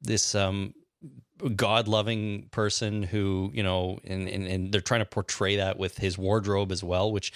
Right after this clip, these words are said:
is fine, but it was just so on the nose, you know? And, uh, and then to have it not yet covered in blood after popping a zombie's head off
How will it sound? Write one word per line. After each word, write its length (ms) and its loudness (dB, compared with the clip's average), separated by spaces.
is 200 0
fine, 500 -2
but 120 0
it 80 -2
was 120 -4
just 220 -4
so 280 2
on 200 -2
the 80 -4
nose, 440 -6
you 80 -2
know? 240 2
And, 380 2
uh, 240 2
and 120 2
then 120 2
to 80 -2
have 200 2
it 120 -4
not 340 0
yet 240 -4
covered 300 0
in 140 -2
blood 420 2
after 400 -2
popping 440 0
a 60 2
zombie's 380 -2
head 240 -2
off 380 -2